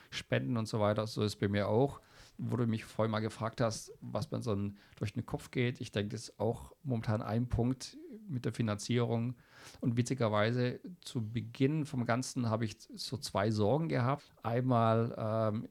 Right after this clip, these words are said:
kriege ich das Ganze finanziert, weil es ist schon ein sehr hoher, äh, Kostenfaktor. Wir reden hier deutlich über hunderttausend Euro, was das alles zusammenkommt. Und das Zweite ist, ich habe ein bisschen Respekt von Haien. Ich muss ja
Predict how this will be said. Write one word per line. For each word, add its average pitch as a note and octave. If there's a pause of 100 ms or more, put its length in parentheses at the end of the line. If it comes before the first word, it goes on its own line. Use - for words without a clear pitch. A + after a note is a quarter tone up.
kriege A#2+
ich A#2
das B2
Ganze G2+
finanziert, G#2+
weil A2
es A#2
ist C#3+
schon A#2+
ein -
sehr A2+
hoher, A#2 (460)
äh, G#3+
Kostenfaktor. C#3
Wir G#2+
reden A2
hier A2 (120)
deutlich G#2+
über A2+
hunderttausend G#2
Euro, C3+
was C3+ (100)
das A#2+
alles A2+
zusammenkommt. B2+ (640)
Und A#2
das A2+
Zweite A#2+
ist, B2 (140)
ich G#2+
habe A#2+
ein -
bisschen A2+
Respekt A2
von G#2
Haien. B2
Ich B2
muss B2+
ja A#2